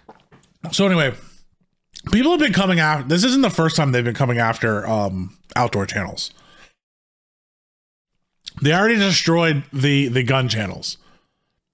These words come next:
The gun channels are pretty much demonetized. If you, if you wanna talk about guns on YouTube, you're, you're not making any money. And it's not just that they're going to not allow you to make money by, by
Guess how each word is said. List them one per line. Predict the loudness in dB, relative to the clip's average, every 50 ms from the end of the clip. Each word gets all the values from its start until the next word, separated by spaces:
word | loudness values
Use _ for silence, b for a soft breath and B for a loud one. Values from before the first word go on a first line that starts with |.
| _ _ _ _ _ _ _ _ _ _ _ _ _ _ _ _ _ _ -2
The | 0 2 2
gun | 2 2 2
channels | 2 2 2 2 2 2
are | 0 0
pretty | 0 0 2 2
much | 0 0 0
demonetized. | 0 0 0 0 0 -2 -2 -4 -4 -4 -4 -2
If | -2 0 0
you, | 0 0
if | 0 0
you | 0 0
wanna | 2 2
talk | 0 0 2 2
about | 0 0 0 0
guns | 0 0 0 0
on | 0 0
YouTube, | 0 -2 -2 0 -2 0 0
you're, | -2 -2 -2
you're | -4 -6 -4
not | -2 -2 0 0 0 0
making | -2 -2 -2 -2
any | -2 -2 -2
money. | -4 -4 -6 -8 -12 B B B B B B B B B B B B B B B B B _ _ _ _ _ _ _ _ _ _ _ _ _ _ _ _ _ -18 -6 -4
And | -2 0 2 2 2 2
it's | 2 0 2 2
not | 2 2 2 2 2
just | 2 0 0 0 0
that | 0 0 0 0
they're | 0 0 0
going | 2 2 2 2 2 2 0
to | 2 0 2 2 2 2 2 2 0 0 -2 b b b b b b b b b b b b b _ _ -2
not | 0 0 2
allow | 2 2 2 2
you | 2 2
to | 2 2
make | 2 2 2 0
money | 0 2 2
by, | 2 2 2 2 2 2 2 0 -2
by | -2 -2 0 0 2 2 2 2 2 0 0 -2